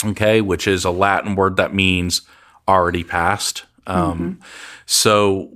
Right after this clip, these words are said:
Speaker 1: what they argue is that it was written in the sixties during the time of Nero, and it's a prophecy against Jerusalem. And the arguments they give is it mentions the city where Jesus was crucified,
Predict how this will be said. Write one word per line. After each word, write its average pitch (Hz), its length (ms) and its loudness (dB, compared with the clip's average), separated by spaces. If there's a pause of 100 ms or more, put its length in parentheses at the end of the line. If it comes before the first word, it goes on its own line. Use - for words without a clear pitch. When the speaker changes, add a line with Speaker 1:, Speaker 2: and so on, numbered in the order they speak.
(380)
Speaker 1:
what 113 300 0
they 110 240 6
argue 104 640 4
is 90 320 0
that 92 140 2
it 92 100 0
was 90 160 -4
written 104 340 2
in 120 100 4
the 120 80 4
sixties 101 520 -2
during 95 240 0
the 95 80 0
time 107 220 -2
of 117 80 0
Nero, 87 500 0 (960)
and 98 300 4
it's 90 140 -2
a 95 60 -2
prophecy 107 680 2
against 95 480 0
Jerusalem. 92 760 0 (420)
And 107 160 2
the 127 80 4
arguments 147 540 2
they 131 140 4
give 110 540 4
is 101 140 0
it 110 120 0
mentions 107 580 0
the 110 140 4
city 104 420 4
where 104 180 4
Jesus 98 460 -2
was 107 140 -4
crucified, 95 1040 2